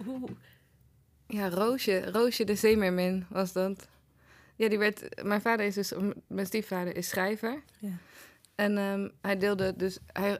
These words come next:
Speaker 2: iedere avond, als voordat ik naar bed ging, ging hij mij een verhaaltje voorlezen. En dat schreef je dan elke dag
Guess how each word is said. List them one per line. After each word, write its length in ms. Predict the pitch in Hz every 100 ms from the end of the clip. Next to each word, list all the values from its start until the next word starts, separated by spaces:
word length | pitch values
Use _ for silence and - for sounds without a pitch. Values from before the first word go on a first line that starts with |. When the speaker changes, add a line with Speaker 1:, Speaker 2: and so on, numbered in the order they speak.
| -
Speaker 2:
iedere 400 | - 107 104 -
avond, 440 | - 208 196 196 -
als 120 | 185
voordat 180 | 196 202
ik 60 |
naar 100 | 190
bed 140 | 190 196
ging, 240 | 185 185 _ _ _ -
ging 200 | - 196
hij 80 | 190
mij 140 | 180
een 80 | 180
verhaaltje 340 | 180 185 -
voorlezen. 400 | - 175 165 170
En 60 | 175
dat 120 | 180
schreef 260 | - 196 185
je 60 |
dan 120 | 180
elke 220 | 170 175 170
dag 340 | 170 170 -